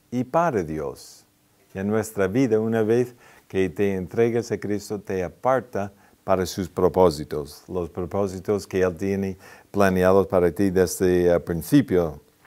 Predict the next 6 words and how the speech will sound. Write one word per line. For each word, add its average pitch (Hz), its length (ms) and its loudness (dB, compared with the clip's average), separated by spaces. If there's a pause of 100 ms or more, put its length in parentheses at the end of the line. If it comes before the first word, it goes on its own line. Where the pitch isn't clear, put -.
(600)
Pues 113 200 0
muy 165 180 4
bien, 95 340 0
la 98 120 -2
segunda 131 580 6
área 104 320 6